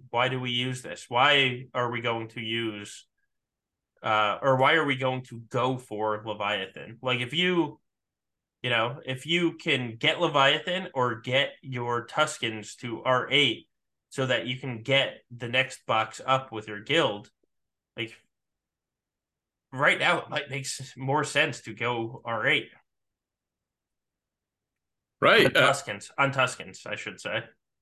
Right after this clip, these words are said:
Speaker 2: No, I, I mean, like, it, unless there's, like, a s-, a special mission s-, somewhere, uh, on, in the territory battle that's Leviathan only.
Speaker 1: Right.
Speaker 2: I, I mean, that, that's like,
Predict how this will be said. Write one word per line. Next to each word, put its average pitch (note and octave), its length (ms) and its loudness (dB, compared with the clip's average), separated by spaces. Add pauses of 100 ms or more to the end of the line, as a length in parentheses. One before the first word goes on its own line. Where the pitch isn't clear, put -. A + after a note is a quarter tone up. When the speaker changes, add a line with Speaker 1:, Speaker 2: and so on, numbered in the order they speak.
(240)
Speaker 2:
No, E3 120 4
I, D#3 340 4
I D3+ 40 6
mean, D3+ 180 4
like, C#3+ 240 4
it, C3+ 200 4
unless C#3+ 360 2
there's, D3 340 0
like, A#2+ 160 0
a A#2 60 0
s-, - 200 -6
a G#2+ 120 -2
special A2 520 2
mission A#2+ 600 0 (160)
s-, - 320 -10
somewhere, B2+ 680 2
uh, G2+ 40 0
on, G2+ 460 0
in G#2 180 -2
the F#2+ 40 -8
territory G2+ 460 0
battle D#2+ 500 -2
that's E2 200 -8
Leviathan F2+ 500 -2
only. G2+ 300 -4
Speaker 1:
Right. B2 240 -4 (420)
Speaker 2:
I, C3+ 240 4
I E3 80 4
mean, A#2+ 200 2
that, A2+ 220 0
that's A2+ 160 -4
like, G2 220 2